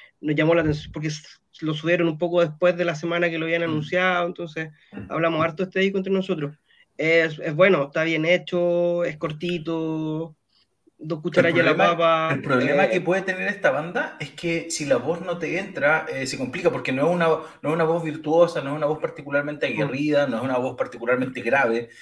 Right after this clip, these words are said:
Speaker 2: es una voz que se mueve en un registro vocal súper promedio,
Speaker 1: Sí.
Speaker 2: y con un timbre vocal también como, puta, un color de voz que te gusta o no te gusta, ¿no? Eso sí.
Speaker 1: Eh, sí. Buen disco.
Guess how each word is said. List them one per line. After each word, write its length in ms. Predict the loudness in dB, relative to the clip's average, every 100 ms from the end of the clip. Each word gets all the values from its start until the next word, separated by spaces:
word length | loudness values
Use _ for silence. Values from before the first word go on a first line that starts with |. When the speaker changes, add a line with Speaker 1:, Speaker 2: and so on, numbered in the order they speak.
| -8
Speaker 2:
es 100 | -2
una 280 | 0 2 2
voz 240 | 2 0 0
que 140 | -8
se 140 | -4
mueve 200 | 0 2
en 60 | 2
un 120 | 0
registro 440 | -4 -8 -10 -6 -4
vocal 340 | 0 0 0
súper 600 | -2 -8 0 0 0 -10 _ _ _
promedio, 680 | -8 -2 2 2 0 -6 -8 _ _ _ _
Speaker 1:
Sí. 120 | -6
Speaker 2:
y 160 | -2 0
con 140 | 0 -2
un 180 | -4
timbre 320 | -6 -4 -2 0
vocal 400 | 2 2 2 4
también 460 | 2 4 -4 -4
como, 600 | -4 -2 -2 -2 -6 -10 _ _ -20 -20 -12
puta, 320 | 4 6 6 2
un 160 | -4 2
color 300 | 4 4 2
de 80 | 2
voz 200 | 2 0
que 100 | -4
te 100 | -4
gusta 240 | -4 -4
o 40 |
no 60 | -4
te 80 | -4
gusta, 240 | -8 -8
¿no? 200 | -12 -12 _ _ _
Eso 200 | -16 -16
sí. 120 | -18 _ _ -10
Speaker 1:
Eh, 200 | -10 -10 _ -14
sí. 120 | -10 -10 -10 -18 _ -6
Buen 180 | 0 0
disco. 340 | 0 -6 -14